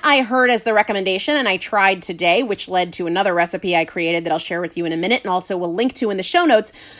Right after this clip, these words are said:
is just to take about a cup of hot water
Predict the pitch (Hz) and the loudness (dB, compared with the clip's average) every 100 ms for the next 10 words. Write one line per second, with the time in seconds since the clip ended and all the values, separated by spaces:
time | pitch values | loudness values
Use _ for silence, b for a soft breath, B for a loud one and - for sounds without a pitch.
0 | B 330 262 403 - 494 330 311 294 233 | B -2 0 -2 0 -2 2 2 4 6
1 | 220 - 208 - - 320 339 415 - 302 | 6 4 0 -4 -2 0 2 0 4 2
2 | - 180 135 147 392 | 4 2 2 2 0